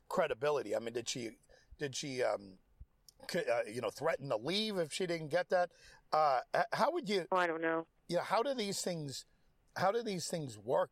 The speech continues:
Speaker 1: usually? The husband and wives doing the shows together. Do, I, and again, I,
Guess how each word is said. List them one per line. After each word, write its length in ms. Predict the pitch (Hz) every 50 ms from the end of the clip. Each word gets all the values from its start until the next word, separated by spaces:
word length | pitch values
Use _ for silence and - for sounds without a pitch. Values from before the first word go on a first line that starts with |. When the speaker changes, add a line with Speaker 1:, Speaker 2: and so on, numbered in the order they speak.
| -
Speaker 1:
usually? 460 | - 120 117 120 117 107 110 110 107 107
The 100 | 107 -
husband 380 | - 165 147 131 131 135 127
and 140 | 123 120 117
wives 500 | 123 127 135 135 131 127 127 120 - - - _ - _ _ _ _ -
doing 260 | 160 165 156 147 135
the 80 | 127
shows 380 | - - - 151 143 139 131 -
together. 480 | - - 127 127 143 147 131 110 101 98
Do, 120 | 110 123 147 -
I, 120 | 151 180 - 214
and 100 | 214 247
again, 220 | 277 269 226 180
I, 100 | 170 175